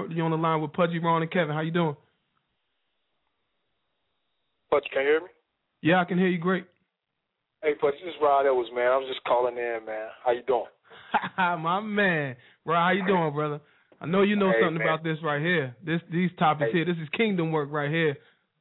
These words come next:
Speaker 1: Shout out to
Speaker 2: <laughs>
Speaker 1: Kingdom Work Entertainment, man, for real.
Speaker 2: Yes,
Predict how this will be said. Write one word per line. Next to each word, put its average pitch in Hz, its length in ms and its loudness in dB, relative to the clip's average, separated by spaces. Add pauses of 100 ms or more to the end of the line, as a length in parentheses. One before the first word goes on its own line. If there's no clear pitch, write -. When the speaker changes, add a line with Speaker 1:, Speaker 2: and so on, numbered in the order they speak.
(120)
Speaker 1:
Shout 165 160 4
out 160 160 4
to 147 80 -2
Speaker 2:
<laughs> - 80 -4
Speaker 1:
Kingdom 156 260 2
Work 151 200 0
Entertainment, 143 520 -2
man, 135 240 -6
for 151 80 -14
real. 135 300 -2 (960)
Speaker 2:
Yes, 120 180 -6